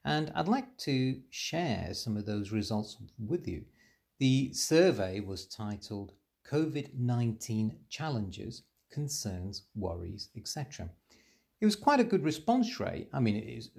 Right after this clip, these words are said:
it's no Mori poll, but we got three hundred and twenty-seven people who took part in that survey, and there were five questions. It was quite interesting in the sense that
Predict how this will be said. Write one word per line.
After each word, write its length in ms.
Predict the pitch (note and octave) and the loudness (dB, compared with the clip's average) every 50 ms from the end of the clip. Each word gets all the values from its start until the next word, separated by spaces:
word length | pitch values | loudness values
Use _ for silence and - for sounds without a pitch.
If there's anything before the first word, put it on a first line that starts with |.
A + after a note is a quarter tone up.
| - - _ - | -20 -20 _ -6
it's 180 | C3+ G#2 - - | -4 -4 0 2
no 140 | B2+ A#2+ G#2+ | 2 4 4
Mori 420 | G2 G2+ A2 A2 A2+ G#2+ F#2+ F2 | 2 4 4 4 4 4 2 0
poll, 300 | F2 - - G#2 G2+ A2+ | -2 -4 -2 0 0 0
but 160 | A2 G#2+ A#2 | 0 0 0
we 100 | A#2+ B2 | 0 0
got 300 | A#2+ A#2+ C3+ C3+ - - | 0 0 0 0 0 -2
three 180 | - - F3 E3+ | -2 0 2 2
hundred 240 | C#3+ D3 C#3 C3 A#2+ | 4 2 0 0 0
and 140 | B2+ A#2+ - | -2 -2 0
twenty-seven 720 | - C3+ C3 B2+ C3 - A#2+ - - B2 A#2 A2+ A#2 G#2+ | 0 -2 -2 0 -2 -4 -6 -4 -4 -4 -2 -2 -2 -4
people 580 | - - A2+ G#2+ G#2+ - - G#2+ G#2+ G#2 G#2 - - _ _ _ _ _ _ _ - _ - - | -2 -4 -4 -4 -4 -4 -2 -2 -2 -2 -4 -8 -16 _ _ _ _ _ _ _ -20 _ -8 -4
who 220 | B2+ A2 G#2+ G#2 | -2 -2 -2 -4
took 340 | G#2 - - C3 - - - | -6 -6 -6 -6 -6 -6 -4
part 360 | - F#3 E3+ C3 A2 - - - - | -2 0 0 0 -2 -6 -10 -8 -6
in 140 | G#2 F2+ | -6 -4
that 180 | F2+ F#2 F#2 - | -4 -6 -8 -6
survey, 580 | - - - G2+ F#2 F#2 F2+ G2+ G2+ - C3+ - - - - - - _ _ | -6 -4 -2 -2 -4 -4 -6 -8 -10 -10 -10 -12 -12 -18 -20 -20 -20 _ _
and 100 | C3+ C#3 | 2 4
there 100 | D3 D3+ | 4 4
were 60 | D#3 | 4
five 520 | D#3 D#3 - - E3 E3 E3 E3+ E3+ E3+ - | 2 2 0 0 2 2 2 0 -2 -4 -6
questions. 680 | - - F3+ E3 - - - - F#2 E2+ F2 - - - _ _ _ _ _ _ - | -4 -4 -4 -4 -4 -8 -8 -8 -8 -8 -8 -12 -16 -20 _ _ _ _ _ _ -12
It 100 | - - | -8 -6
was 140 | E3 - | -6 -8
quite 240 | - - A3+ A3+ G#3+ | 0 4 4 6 6
interesting 460 | G3+ G3+ F#3+ - - D3 - - D#3 | 4 4 2 -2 -6 -6 -2 -2 0
in 100 | D3 C#3+ | 2 2
the 80 | C#3 B2 | 2 0
sense 340 | - - C#3+ C3+ C3 B2 B2+ | 0 2 2 2 2 2 2
that 320 | - C3 A#2+ A#2+ A#2+ A#2+ | 2 2 2 2 0 -2